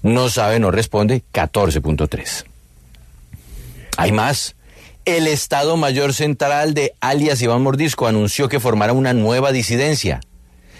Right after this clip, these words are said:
¿Cree que el gobierno debe o no sentarse a negociar con ese grupo ilegal? No debe sentarse a negociar, sesenta y cuatro punto cinco por ciento. Sí debe sentarse a negociar, dieciocho punto cuatro por ciento.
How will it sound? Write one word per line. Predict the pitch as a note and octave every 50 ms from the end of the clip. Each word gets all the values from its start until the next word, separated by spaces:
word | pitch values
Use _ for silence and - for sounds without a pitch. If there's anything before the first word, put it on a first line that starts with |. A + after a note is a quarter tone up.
| - - -
¿Cree | - B2 C3 C#3+ C3+
que | - D3
el | C3+
gobierno | G#2+ G#2+ G#2+ A2+ B2 C3 D3+ D3+
debe | C#3 C3+ C#3+ D3+ D#3 D#3+ D#3+
o | C3+ A#2
no | A2+ A2+
sentarse | G2+ B2+ A#2+ G#2+ - A#2+ A#2 - B2
a | A#2+
negociar | B2 A#2+ A#2+ A2+ A2 A2+ G#2+ G#2+
con | - G#2+ F#2+
ese | F2 G2+
grupo | F#2 F2+ F2 D2+ E2+ F2
ilegal? | F2+ F2+ F#2+ G2 A2+ G2 D2+ B1+ A#1+ B1 - - _ - - - - _ - - - - - - _ - - - - - - - - - - - -
No | F2 F#2+ A2+ C#3+ E3 F3+ G3 G#3+ G3 - -
debe | A#2 G#2+ C3 C3 C#3 D3 C#3+
sentarse | B2+ B2+ A#2 A2+ B2+ B2 A#2+ C#3
a | C3+
negociar, | C3+ C3 B2 A#2+ G#2+ D3 C3 G2+ D2+ C#2+ B1+ - _
sesenta | - - - D#3 D3+ C#3+ - D3 C#3+ C#3 B2 C3+ C3
y | B2+
cuatro | - C#3+ C3+ C3+ B2 D3 D3
punto | A#2 - G#2 G2+ F#2 B2
cinco | A2+ G2 F#2 F2+ G#2+ A2
por | F#2+ G2+ F#2+
ciento. | - A#2 E2+ D2 - - B1 - - _ _ - - - - _ _ - - - - - - -
Sí | - - - D#3 F3 F#3+ G3+
debe | C#3 B2+ B2 B2 A#2+
sentarse | A#2 B2+ G#2+ A2+ G#2 G2 F#2 A#2+
a |
negociar, | B2 C3+ C#3 C#3 B2 A#2+ B2 C3+
dieciocho | B2 B2 A2+ G2+ - D#3 E3 - - D3+
punto | B2 A2+ A2 G#2 - -
cuatro | - F#2+ E2+ F#2+ F#2+
por | G2 G#2 F#2
ciento. | E2+ G2+ D#2 B1+ - - B1+ D2